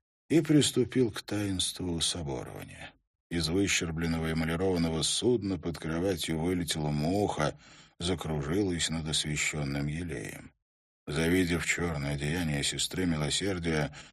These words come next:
священник окликнул ее, чтобы отогнала назойливое насекомое, но та, словно ничего и не слышала, продолжала целенаправленно продвигаться по палате,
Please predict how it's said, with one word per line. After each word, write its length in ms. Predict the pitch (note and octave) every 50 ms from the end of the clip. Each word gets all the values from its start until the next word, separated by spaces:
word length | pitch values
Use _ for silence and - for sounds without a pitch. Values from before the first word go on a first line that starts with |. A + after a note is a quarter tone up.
| _ -
священник 680 | - - B2+ B2+ - - C#3 C3 B2 B2 A2+ - A#2+
окликнул 580 | A2+ - - - D#3 D3+ D#3 - G2 G2+ G#2
ее, 220 | G#2 A2 A#2+ B2+ A#2
чтобы 380 | G#2+ - - A2+ G#2 A2 A2
отогнала 640 | G#2 - - G#2+ F#2 F#2+ F#2+ F#2+ F#2 F2+ F#2+ A2+ A2+
назойливое 800 | G#2 G2 F#2 F2 D#2+ D2 D#2+ E2 D#2 D2 C#2+ D2 D2 D2 D2 D2
насекомое, 720 | D#2 D#2+ D#2+ - A2+ - - B2 A#2 D2 C#2+ C#2+ C#2 C#2 - - - - - - _ _ _ -
но 180 | E2+ F2+ F#2 F2
та, 320 | E2 - - - D3 E3+
словно 460 | E3 - - - D3+ D3 D3 C#3+ C#3
ничего 460 | C3+ C3+ C3 C3 - - B2 A#2+ B2 A#2+
и 60 | A#2
не 140 | A#2 A2+ A2
слышала, 580 | - - A2 A2+ C#3+ D3 - - - A#1 - - - _ _ - - - _ -
продолжала 680 | - - E2 D2+ D#2 D2+ D2 C#2 D2 F#2+ G#2 G2+ F#2+ F2
целенаправленно 1000 | - - F2+ E2 D#2+ D#2 D2+ D2+ - D2 D2 G2 G#2 G2 F#2+ F#2+ F2+ F2 E2 D2+
продвигаться 760 | D2 D2+ D2 C#2+ D2+ D#2 D2+ C#2+ E2 E2+ D#2+ D2+ - - D2
по 140 | - C#2 C2+
палате, 720 | C2 - C#2 C2 C#2+ E2+ A2 A2 G#2+ - G#2 F#2+ E2